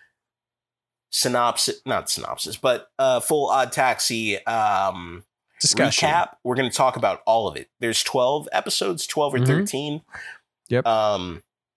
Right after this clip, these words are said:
Speaker 1: yeah, we'll get into it. I'm gonna rewatch Odd Taxi. I'm gonna talk to you about it. We're gonna talk Bleach. We're gonna talk A O T. We're gonna talk Demon Slayer.
Speaker 2: Oh, my Lord.
Speaker 1: Um, we're gonna finish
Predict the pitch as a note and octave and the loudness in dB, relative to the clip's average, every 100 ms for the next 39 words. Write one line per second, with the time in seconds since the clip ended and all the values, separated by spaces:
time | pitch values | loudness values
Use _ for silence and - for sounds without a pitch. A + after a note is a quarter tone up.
0 | _ _ _ _ _ _ C#3+ E3 F#2+ A#2+ | _ _ _ _ _ _ 2 2 2 -2
1 | E3 G3+ G3 C3 C3+ C#3+ C3+ C3 D3 C#3 | 0 0 2 0 0 0 0 0 0 -2
2 | C3+ C3 C3 A#2 A2+ A2+ G#2+ - C3 B2 | 0 0 2 0 2 2 2 2 0 0
3 | - A2+ A2 A2+ A#2+ A2 A2 G#2 F#2+ G2 | -2 -2 -2 2 2 2 -2 -2 0 2
4 | A2 A#2 - - - - A2 B2 A2 - | 0 -4 -8 -14 -10 -4 -2 0 0 -2
5 | A#2 B2 E3 - - - A#2 A2 - A2+ | -6 -6 -2 0 -2 -2 -2 -2 0 0
6 | G2 - A#2+ A2+ G#2 - C3+ C3 A#2+ G#2 | 0 -2 -2 -2 0 -2 -2 -2 -4 -2
7 | A#2 G#2 - - A2 A#2+ A#2 A#2+ A#2+ A#2+ | 0 0 -2 -6 -2 0 0 0 0 0
8 | C#3 C3+ A#2+ A2+ G2+ E2 D#2+ C3 A2+ G#2+ | 0 -2 -4 -2 -2 -4 -4 0 0 0
9 | G#2 G2+ - A#2 B2+ A#2 F#2+ - - F3 | -4 -8 -10 -4 -2 0 0 0 2 2
10 | G#3 D3 - - - - | 2 2 4 4 2 -2